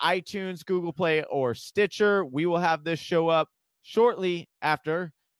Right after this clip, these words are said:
as well as on YouTube. Check us out. If you don't catch the show live, you can always go to YouTube, search the Fantasy Whispers, and you will catch all of our videos, as well as our Monday special,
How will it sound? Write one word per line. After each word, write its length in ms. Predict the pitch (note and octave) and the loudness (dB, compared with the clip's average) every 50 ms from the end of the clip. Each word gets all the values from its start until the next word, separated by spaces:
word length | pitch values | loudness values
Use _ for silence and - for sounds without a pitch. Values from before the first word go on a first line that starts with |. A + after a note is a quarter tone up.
| _ _ - | _ _ -4
as 480 | D3+ E3 E3+ E3+ E3+ E3+ F3 D#3 C3 C#3 | -2 -2 0 0 0 0 -2 -4 -4 -2
well 360 | D#3 G3 G#3 G#3+ G#3 G#3 G#3+ | 0 2 4 4 4 4 2
as 140 | G#3+ G#3 F3 | 2 0 0
on 220 | G3+ G3+ G3+ G3 | -2 -2 -2 -4
YouTube. 540 | G#3+ B3 B3+ G3+ - G#3 G#3 G3+ G3+ F3+ - - _ | -8 -10 -8 -8 -4 -2 0 0 0 -2 -6 -18 _
Check 300 | - - - D#3+ D#3+ - | -14 -8 -6 -4 -4 -4
us 160 | F3 E3+ - | -4 -4 -2
out. 240 | G#3 G3 G3 G3 F#3 | 0 2 2 2 0
If 120 | F#3 D#3 - | -2 -4 -6
you 80 | D#3+ | -6
don't 220 | D#3 E3 E3+ E3 - | -4 -4 -4 -4 -2
catch 220 | F#3+ F3 E3 - | -4 -4 -4 -4
the 60 | D#3 | -10
show 220 | C#3+ - G3 F3 E3+ | -4 0 0 0 2
live, 440 | E3 F#3 G3 G3 G3+ G#3 G#3 F#3 | 2 2 2 4 4 2 0 -2
you 100 | E3 D#3+ | -6 -10
can 140 | - - D#3 | -10 -6 -4
always 240 | D3 D#3 D#3+ E3 - | -2 -2 -2 -4 -4
go 120 | - E3+ | -4 -6
to 80 | D#3+ D3+ | -6 -6
YouTube, 600 | D3+ F3 G#3 G3 - - F#3 F3+ F3+ F#3 F3+ D3+ - _ _ _ | -6 -10 -10 -10 -8 -4 -2 0 0 0 -2 -4 -8 _ _ _
search 280 | - - - E3 D#3+ - | -16 -8 -6 -6 -6 -6
the 120 | - D#3 | -6 -8
Fantasy 440 | - - F3+ E3+ E3+ E3+ - - D#3+ | -6 -4 -4 -2 -2 -4 -4 -6 -6
Whispers, 760 | D3+ D3 E3+ F#3 F#3 - - - F#3+ F#3 F#3 F#3 F3+ D#3+ - - _ - | -4 -2 -2 -2 -4 -4 -4 -2 0 0 0 0 -2 -4 -6 -12 _ -10
and 220 | - C3+ C3+ C#3 D3 | -8 -6 -6 -6 -6
you 120 | D3+ D#3 | -6 -6
will 100 | D3+ D3 | -6 -6
catch 260 | - - D3+ C#3+ - - | -4 -2 -4 -4 -4 -2
all 240 | - D3 E3+ F3 E3+ | 2 4 4 4 4
of 100 | D#3 C#3 | 2 2
our 140 | C#3+ C3+ C3+ | 2 2 2
videos, 500 | B2 C3+ C#3 C3+ C#3 D3 D3+ D3+ D3+ - - | 2 0 -2 0 0 -2 -2 -2 -2 -6 -6
as 160 | - C3 A2+ | -6 -6 -4
well 240 | A#2+ D3+ D#3 D3+ D3+ | -2 0 0 2 2
as 120 | D3 C#3 C3 | 0 0 0
our 140 | C#3 C3 | -2 -2
Monday 540 | A#2+ A#2+ B2 C3+ D#3 F3+ F#3 F#3 E3+ C#3+ C3+ | -2 -4 -4 -2 -2 -2 -2 -2 -2 -2 -2
special, 580 | B2+ - - - B2+ B2+ B2 - D#3 D3+ D3+ | -4 -8 -8 -6 -6 -6 -4 -4 -4 -4 -4